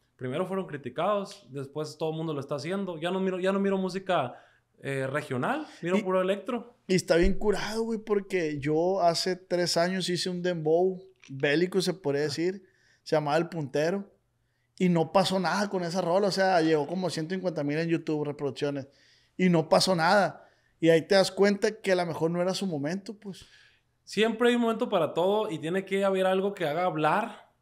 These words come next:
Speaker 1: que dé de qué hablar para que suene eso. Eh, a lo que yo voy, mira. Toda la gente que, que le gusta mi música, porque el gusto se rompe en géneros, ¿no? Hay
Speaker 2: Ujú.
Speaker 1: mucha gente que no conoce todavía a uno, que no lo conoce a uno y,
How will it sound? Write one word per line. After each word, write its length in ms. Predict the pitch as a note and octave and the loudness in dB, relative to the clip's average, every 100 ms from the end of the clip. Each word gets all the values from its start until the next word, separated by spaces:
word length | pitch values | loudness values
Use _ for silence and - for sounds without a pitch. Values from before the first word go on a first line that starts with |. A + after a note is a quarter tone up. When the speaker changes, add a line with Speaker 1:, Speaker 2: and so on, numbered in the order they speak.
| _ _ _ | _ _ _
Speaker 1:
que 140 | C#3+ | -6
dé 140 | C3+ E3 | -4 -4
de 120 | F#3+ | -4
qué 100 | F#3+ | -2
hablar 400 | F#3 F3 G3+ A3 | -2 0 0 -2
para 200 | F3 D#3 | -4 -4
que 100 | - | -8
suene 380 | B2 C3 C3 C3+ | -8 -8 -8 -8
eso. 280 | F3 E3 C3 _ _ _ _ _ - | -10 -12 -20 _ _ _ _ _ -10
Eh, 800 | C#3+ D3 C#3 C3+ C3+ B2 - _ _ _ _ _ _ _ _ _ _ - | -6 -4 -4 -6 -6 -10 -14 _ _ _ _ _ _ _ _ _ _ -10
a 100 | D#3 | -6
lo 160 | E3 | -4
que 100 | E3 | -2
yo 120 | G3 | 2
voy, 180 | G3+ F#3 | 2 2
mira. 240 | D#3 A2+ A2+ _ _ _ _ _ _ _ _ _ _ _ | 0 -6 -10 _ _ _ _ _ _ _ _ _ _ _
Toda 160 | - G3+ | 0 2
la 100 | F3+ | 2
gente 300 | E3+ E3 F#3+ | -2 -4 -6
que, 180 | D#3+ C3 | -6 -6
que 80 | C#3 | -6
le 60 | |
gusta 240 | C3 C3+ F3 | -6 -6 -6
mi 80 | |
música, 520 | C#3 C3+ C#3 E3 F#3 - _ _ _ _ _ _ _ | -4 -6 -8 -10 -14 -16 _ _ _ _ _ _ _
porque 180 | - A2+ | -14 -8
el 60 | B2+ | -6
gusto 180 | D3+ G#3+ | -6 -6
se 100 | F#3+ | -4
rompe 280 | F3 F3+ | -2 -2
en 60 | E3+ | -4
géneros, 320 | D3+ C3 A#2 | -4 -4 -6
¿no? 220 | E3 G3 - | -8 -10 -16
Hay 120 | D#3 C3+ | -8 -4
Speaker 2:
Ujú. 120 | C#3+ | -4
Speaker 1:
mucha 160 | C#3+ | -4
gente 260 | C#3+ C3+ C#3 | -6 -8 -10
que 140 | C3+ | -8
no 100 | B2 | -8
conoce 300 | B2 B2 B2 | -6 -6 -8
todavía 340 | B2 A#2 A#2 A2+ | -8 -6 -6 -6
a 20 | |
uno, 360 | C3+ F#3+ G3 F#3 | -2 -2 -2 -6
que 80 | C#3+ | -8
no 60 | |
lo 80 | C#3+ | -8
conoce 240 | C#3 C3 | -8 -8
a 40 | C3+ | -6
uno 260 | D#3 G3+ | -4 -2
y, 80 | E3+ | -2